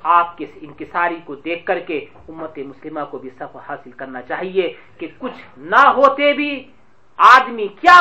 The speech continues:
کچھ کیا کرتے ہیں۔ آدمی آج کا ایم پی بن جایا کرتا ہے،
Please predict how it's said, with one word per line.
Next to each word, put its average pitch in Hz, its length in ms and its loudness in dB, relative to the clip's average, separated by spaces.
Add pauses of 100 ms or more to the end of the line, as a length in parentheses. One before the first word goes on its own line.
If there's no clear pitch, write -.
کچھ 330 160 -4
کیا 277 300 -2
کرتے 240 320 -6
ہیں۔ 202 240 -10 (360)
آدمی 185 460 -2
آج 185 300 -2
کا 165 160 -4 (100)
ایم 196 400 -2
پی 247 120 -8
بن 185 220 -4
جایا 170 300 -2
کرتا 165 440 -6
ہے، 156 160 -8